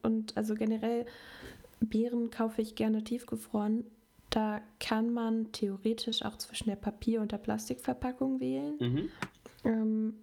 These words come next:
Speaker 1: aber man hat trotzdem dieses Hartschalen-Plastikschälchen nicht und
Speaker 2: Ja.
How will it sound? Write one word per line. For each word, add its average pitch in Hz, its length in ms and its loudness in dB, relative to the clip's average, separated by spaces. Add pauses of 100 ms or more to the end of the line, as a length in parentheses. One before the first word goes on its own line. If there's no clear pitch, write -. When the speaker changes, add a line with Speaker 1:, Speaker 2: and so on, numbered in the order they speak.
(400)
Speaker 1:
aber 220 300 2
man 220 200 2
hat 214 140 -2
trotzdem 220 460 0
dieses 214 540 -2
Hartschalen-Plastikschälchen 214 1500 0
nicht 214 380 -4
und 214 100 2
Speaker 2:
Ja. 127 140 0